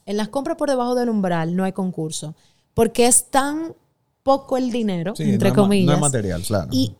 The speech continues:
Speaker 1: que supone que es una compra simple. Oigan esto, d-, donde, y eso es bueno que, que las personas que nos están escuchando tomen es-,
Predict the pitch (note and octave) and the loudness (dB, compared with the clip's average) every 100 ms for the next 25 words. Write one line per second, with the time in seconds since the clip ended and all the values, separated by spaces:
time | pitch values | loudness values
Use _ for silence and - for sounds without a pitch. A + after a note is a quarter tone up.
0 | _ C4+ B3+ D4+ A#3 - D4 B3+ G#3+ G3+ | _ 2 4 4 2 0 0 2 0 -2
1 | G3+ - A3 A#3 A3+ A3+ G#3+ G#3+ F3 G#3 | -4 -4 -2 0 -2 -2 -2 -2 -2 -2
2 | F3 D#3 D#3 - _ _ _ - _ G#3+ | -4 -6 -10 -20 _ _ _ -20 _ 2
3 | B3 B3+ A3 - E3 - _ _ _ _ | 2 4 2 2 -2 -4 _ _ _ _
4 | _ F#3+ G3 G#3+ B3 B3+ B3+ - A#3+ B3+ | _ -10 -6 2 2 4 2 2 0 0
5 | C#4 C#4+ C#4+ C4+ B3 - B3 A#3 G#3+ A3 | 0 -2 -2 0 0 -2 0 2 2 0
6 | A3 A3+ A#3+ A#3 A#3+ A3+ A3+ A3 G#3 G3 | -2 -2 -2 -4 -4 -4 -2 0 0 2
7 | G#3+ A3+ A3 | 2 4 2